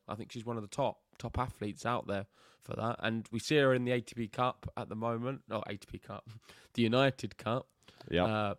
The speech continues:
Speaker 1: playing in Australia. And she's looking all right. I think she just beat Tormo today quite comfortably.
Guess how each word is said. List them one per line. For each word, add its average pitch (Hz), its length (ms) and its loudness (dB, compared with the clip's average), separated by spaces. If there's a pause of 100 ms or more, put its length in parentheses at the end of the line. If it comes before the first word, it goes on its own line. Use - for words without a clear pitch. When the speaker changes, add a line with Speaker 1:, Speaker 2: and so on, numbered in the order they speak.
Speaker 1:
playing 120 400 6
in 107 80 0
Australia. 110 680 2 (520)
And 113 120 -2
she's 135 140 -4
looking 165 240 -2
all 151 60 0
right. 160 220 2
I 113 60 -2
think 127 180 0
she 123 100 -6
just 120 240 -4
beat 127 280 2
Tormo 127 460 2
today 120 280 0
quite - 240 -8
comfortably. 120 680 -2